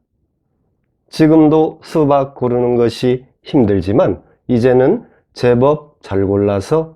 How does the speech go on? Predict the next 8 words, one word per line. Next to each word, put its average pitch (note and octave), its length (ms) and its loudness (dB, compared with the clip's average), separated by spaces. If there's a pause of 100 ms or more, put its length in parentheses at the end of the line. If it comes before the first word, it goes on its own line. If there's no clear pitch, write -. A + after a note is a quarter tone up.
(120)
구매하고 F#2+ 720 -4
있습니다. D#3+ 640 0 (1160)
수박 D#3 420 0
장사만 C#3+ 680 -2 (240)
삼십 C#3+ 480 0
년 C#3 240 4
하신 C#3+ 480 0 (100)
분에게 G2+ 600 -4